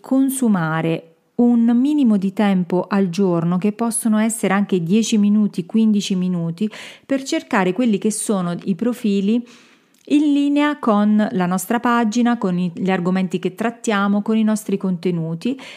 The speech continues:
e provare ad interagire, eh, lasciando like e commenti. Ma non facciamolo a caso, scegliamo dei profili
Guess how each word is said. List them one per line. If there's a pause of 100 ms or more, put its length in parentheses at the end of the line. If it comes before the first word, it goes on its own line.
(120)
e
provare
ad
interagire,
eh,
lasciando
like
e
commenti. (420)
Ma
non
facciamolo
a
caso,
scegliamo
dei
profili